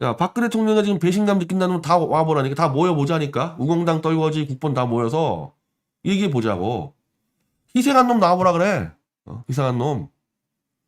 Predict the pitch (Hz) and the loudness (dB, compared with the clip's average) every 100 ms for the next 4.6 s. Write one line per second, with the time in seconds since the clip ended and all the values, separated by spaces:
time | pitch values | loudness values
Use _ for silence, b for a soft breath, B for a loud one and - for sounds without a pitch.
0 | _ _ _ _ _ _ _ _ _ _ | _ _ _ _ _ _ _ _ _ _
1 | - 226 226 285 269 - 180 277 311 - | -2 -2 4 4 4 0 2 2 2 0
2 | 247 240 254 240 - 214 180 214 247 240 | 2 2 0 0 0 0 0 2 0 -2
3 | - 214 196 170 123 - - 165 147 131 | -4 -2 -2 -2 -6 -10 -10 -4 -2 -2
4 | 175 214 _ - - | -4 -10 _ -14 -14